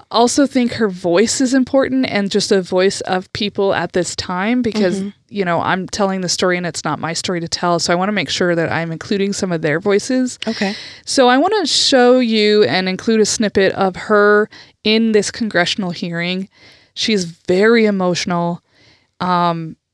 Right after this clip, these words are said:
Speaker 1: it's, like, hard to watch it without yourself feeling emotional, but it's her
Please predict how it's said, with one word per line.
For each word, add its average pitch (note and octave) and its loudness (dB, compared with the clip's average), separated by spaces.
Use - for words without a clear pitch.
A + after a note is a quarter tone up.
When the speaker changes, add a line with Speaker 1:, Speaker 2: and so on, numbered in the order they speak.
Speaker 1:
it's, - -6
like, G3+ 0
hard A3 2
to G#3+ 4
watch F#3+ 2
it G3+ 0
without E3+ -2
yourself F3 -6
feeling E3+ -2
emotional, D#3+ -4
but E3 -2
it's G3+ 0
her C4+ 4